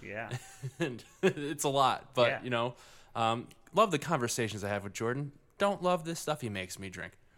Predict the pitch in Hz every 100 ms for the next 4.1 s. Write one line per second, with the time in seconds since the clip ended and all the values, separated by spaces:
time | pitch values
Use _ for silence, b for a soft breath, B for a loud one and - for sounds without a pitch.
0 | _ 120 120 - 135 107 110 - - 113
1 | 95 95 - - 135 101 95 98 92 92
2 | 107 117 - 95 90 - - - - -
3 | - 117 - 131 139 117 175 185 185 156